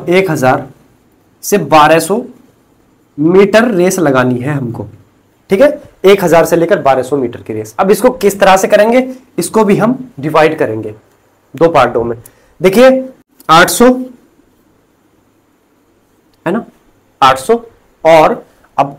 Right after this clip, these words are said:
हजार लगाइए या फिर बारह सौ लगाइए, जो भी बाकी रह गया है ना, दो सौ से चार सौ के बीच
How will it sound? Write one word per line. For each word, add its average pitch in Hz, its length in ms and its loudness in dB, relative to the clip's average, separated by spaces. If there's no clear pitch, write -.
हजार 165 340 2
लगाइए 196 400 2
या 165 180 2
फिर 180 160 -2
बारह 139 240 2
सौ 147 120 -2
लगाइए, 170 360 4
जो 180 220 4
भी 233 140 4
बाकी 175 340 2
रह 151 140 0
गया 131 180 0
है 127 160 -2
ना, 277 100 2
दो 165 200 4
सौ 185 180 0
से 233 160 0
चार 131 240 2
सौ 127 200 -4
के 120 120 -4
बीच 113 280 -2